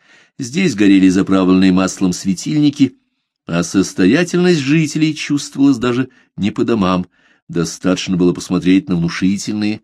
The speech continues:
каменные заборы. Выселки имели совершенно иной вид. Дворы здесь тоже огораживались глухими заборами,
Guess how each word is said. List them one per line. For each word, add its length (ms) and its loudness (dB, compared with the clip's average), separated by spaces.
каменные 600 -2
заборы. 500 -6
Выселки 880 -4
имели 300 -4
совершенно 500 -4
иной 320 2
вид. 380 -2
Дворы 440 2
здесь 420 0
тоже 360 2
огораживались 680 2
глухими 480 -4
заборами, 680 0